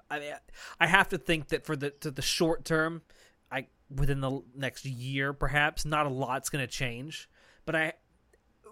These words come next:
once everything gets finalized and everything starts to meld together, I have to think some things are gonna change, either, you know, on the, the, uh, the customer-facing side, what we see, whether that's gonna be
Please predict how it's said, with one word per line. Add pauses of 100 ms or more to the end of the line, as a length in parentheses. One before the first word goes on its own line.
(120)
once
everything
gets
finalized
and
everything
starts
to
meld
together,
I
have
to
think
some
things
are
gonna
change,
either, (460)
you
know, (100)
on
the, (520)
the,
uh, (500)
the
customer-facing
side,
what
we
see,
whether
that's
gonna
be